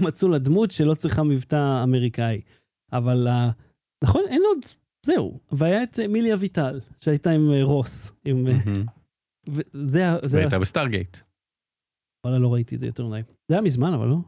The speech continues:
Speaker 1: מזמן, מזמן סטארגייט.
Speaker 2: סטארגייט, כן, סטארגייט היה לפני עשרים וחמש שנה,
Speaker 1: <laughs>
Speaker 2: משהו כזה,
Speaker 1: נו,
Speaker 2: הנה.
Speaker 1: הכל, <laughs> זה עבוד לך. אז עד כאן, אה, תוכניתנו לזמן הקרוב. אנחנו, אה, כשנחזור, אנחנו נודיע על זה במדיות.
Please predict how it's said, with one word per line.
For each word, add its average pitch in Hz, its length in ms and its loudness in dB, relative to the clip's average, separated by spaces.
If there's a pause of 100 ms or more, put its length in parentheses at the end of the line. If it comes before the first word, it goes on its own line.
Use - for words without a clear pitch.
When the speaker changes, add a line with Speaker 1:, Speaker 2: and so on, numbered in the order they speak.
(380)
Speaker 1:
מזמן, 151 360 -2
מזמן 120 200 -2
סטארגייט. 117 300 -10
Speaker 2:
סטארגייט, 165 320 0
כן, 98 160 0
סטארגייט 107 460 -4
היה 98 220 0
לפני 87 600 -4 (340)
עשרים - 300 -4
וחמש 87 320 -2
שנה, 92 120 -2
Speaker 1:
<laughs> - 240 -6
Speaker 2:
משהו - 180 -2
כזה, 92 340 -4
Speaker 1:
נו, 247 140 2
Speaker 2:
הנה. - 140 2
Speaker 1:
הכל, 240 240 2 (160)
<laughs> 196 140 -2
זה 208 120 0
עבוד 151 180 -2
לך. 131 140 -6 (480)
אז 156 240 0
עד 220 200 -2
כאן, 208 300 0 (220)
אה, 147 220 2
תוכניתנו 156 1080 2
לזמן 123 880 2
הקרוב. 147 520 -2 (400)
אנחנו, 165 580 0
אה, 135 440 2
כשנחזור, 143 520 0
אנחנו 151 220 0
נודיע 135 240 0
על 139 60 0
זה 135 120 2
במדיות. 185 600 0